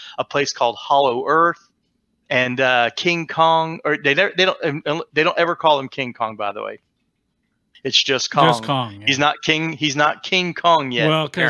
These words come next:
Speaker 2: uh,
Speaker 1: apparently.
Speaker 2: some king will probably get offended that
Speaker 1: Yeah,
Speaker 2: you were,
Speaker 1: probably.
Speaker 2: you were
Speaker 1: So
Speaker 2: misappropriating the, the stature
Speaker 1: the
Speaker 2: of
Speaker 1: word
Speaker 2: the
Speaker 1: king,
Speaker 2: king, yeah.
Speaker 1: exactly, exactly. So, anyways,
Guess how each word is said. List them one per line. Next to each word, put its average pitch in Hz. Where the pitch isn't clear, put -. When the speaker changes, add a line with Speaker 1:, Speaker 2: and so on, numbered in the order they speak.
Speaker 2:
uh, 160
Speaker 1:
apparently. 156
Speaker 2:
some 180
king 175
will 143
probably 139
get 139
offended 131
that 127
Speaker 1:
Yeah, 120
Speaker 2:
you 113
were, 127
Speaker 1:
probably. 120
Speaker 2:
you 143
were 147
Speaker 1:
So 135
Speaker 2:
misappropriating 131
the, 123
the 123
stature 131
Speaker 1:
the 127
Speaker 2:
of 135
Speaker 1:
word 131
Speaker 2:
the 123
Speaker 1:
king, 127
Speaker 2:
king, 120
yeah. 120
Speaker 1:
exactly, 113
exactly. 117
So, 233
anyways, 123